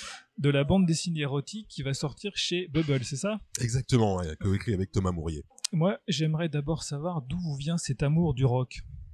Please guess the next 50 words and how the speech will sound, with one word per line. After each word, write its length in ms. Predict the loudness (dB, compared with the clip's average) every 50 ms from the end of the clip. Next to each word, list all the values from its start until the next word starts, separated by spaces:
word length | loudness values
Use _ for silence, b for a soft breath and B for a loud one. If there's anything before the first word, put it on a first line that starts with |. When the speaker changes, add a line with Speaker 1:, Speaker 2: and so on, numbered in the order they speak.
| -12 -12 -12 -8
Speaker 2:
Ah, 100 | -4 -4
alors 240 | -4 -4 -4 -4 -4
là, 100 | -4 -4
ça, 200 | -4 -4 -4 -4
c'est, 260 | -4 -2 -2 -2 -2
euh, 260 | -2 -4 -4 -6 -6 -8
c'est 160 | -8 -6 -6
une 140 | -6 -2 -2
passion, 480 | -2 -2 0 -2 -4 -4 -4 -4 -4
euh, 80 | -4 -4
d'a-, 140 | -4 -6 -4
d'adolescence, 720 | -4 -2 0 2 0 2 2 0 -2 -2 -2 -4 -6 -6
hein. 200 | -6 -8 -8 -10 -12
C'est, 180 | -10 -6 -6
euh, 180 | -4 -4 -4 -4 -4
moi, 100 | -4 -4
c'est 140 | -2 -4
vrai 40 | -4
que 60 | -2
je 40 | -2
me 60 | -2
suis 140 | -2 -4 -4
construit, 340 | -2 -2 -2 -2 0 -2 -2
j'étais 440 | -2 -2 -6 -4 -4 -4 -2 -4 -4 -8 -12
fils 220 | -12 -10 -6 -4
unique, 320 | -4 -2 -2 -2 -2 0 -2
donc, 200 | -2 -2 0 -2
euh, 140 | -2 -2 B B B B B B
avec 160 | -2 0 2
beaucoup 260 | 2 2 2 2 -2
de 40 | -2
disques 380 | 0 0 2 2 2 0 -2 -2
que 140 | 0 0 2
j'écoutais, 640 | 2 0 -4 -4 -2 0 2 2 2 2 0 0
euh, 120 | -2 -2 -4 -8 B B B B B B
seul, 340 | B -2 2 4 4 4 4
je 80 | 2 0
me 40 | 0
suis 140 | 0 -2
construit 520 | -2 -2 -2 -2 -2 -2 -2 -2 -2 0 -2
un 100 | -2 -2
peu 140 | -2 -2 -2
cet 240 | -2 -4 -8 -6
univers, 480 | -6 -6 -4 -2 -2 -2 -2 -2 -2 -4
euh, 720 | -6 -8 -10 -14 -16 _ _ _ _ _ _ _ _ -8
cet 220 | -6 -6 -6 -4 -2
imaginaire 520 | 0 0 0 0 0 0 2 4 6 6
rock, 320 | 8 8 8 6 6 4 2
euh, 240 | 2 2 2 0 -2 -4 -6 -8 -6 -4
avec 280 | 0 0 0 0 -2